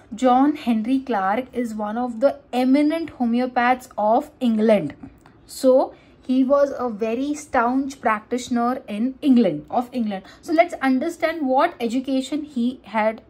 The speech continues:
taken. So he took his M B and C M degree at Edinburgh University in eighteen seventy-five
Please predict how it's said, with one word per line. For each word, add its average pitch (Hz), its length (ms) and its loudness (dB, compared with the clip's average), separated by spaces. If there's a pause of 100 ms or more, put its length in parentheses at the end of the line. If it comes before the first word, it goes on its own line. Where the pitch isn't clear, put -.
taken. 156 440 -6 (240)
So 311 120 -2
he 320 240 2
took 370 280 -4
his 311 320 -4
M 247 240 0
B 285 200 2
and 247 200 2
C 269 200 0
M 285 200 0
degree 240 400 -4
at 196 260 -4
Edinburgh 254 540 2
University 208 840 -6
in 254 180 -4
eighteen 269 360 0
seventy-five 202 680 -4